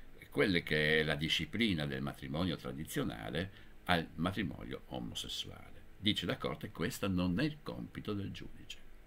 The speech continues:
neanche di quel giudice particolare che è la Corte Costituzionale. C'è un lontano precedente degli inizi del Novecento, quando un giudice particolarmente progressista estese il voto, il diritto di voto alle donne,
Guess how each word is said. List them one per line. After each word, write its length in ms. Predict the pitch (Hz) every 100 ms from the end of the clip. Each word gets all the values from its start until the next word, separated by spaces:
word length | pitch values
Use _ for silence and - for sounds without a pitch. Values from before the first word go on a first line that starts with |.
| - - - - - - - -
neanche 300 | 80 98 110
di 100 | 76
quel 180 | 67 65
giudice 360 | 64 95 85 -
particolare 720 | - - 113 98 50 53 78
che 140 | - -
è 40 |
la 100 | -
Corte 380 | - - - -
Costituzionale. 880 | - - - - - - - - - - - -
C'è 180 | - 104
un 160 | 90
lontano 480 | 85 82 107 120 92
precedente 720 | 69 65 71 69 92 73 71
degli 160 | 58 57
inizi 360 | 60 82 -
del 140 | 58 62
Novecento, 680 | 60 65 78 104 73 62 -
quando 240 | 76 71
un 120 | 73
giudice 460 | 73 110 92 - 67 - - - -
particolarmente 800 | 82 - 87 85 82 95 135 85
progressista 1040 | - 73 64 - 92 82 - - - 57 - - - - - -
estese 960 | 90 - - 127 120 90 65 62 57 - - - -
il 240 | - 80 76
voto, 680 | 80 104 85 - 64 - - - -
il 100 | 76
diritto 280 | 76 95 78
di 120 | 76
voto 320 | 87 73 -
alle 140 | 64 73
donne, 520 | 65 55 60 87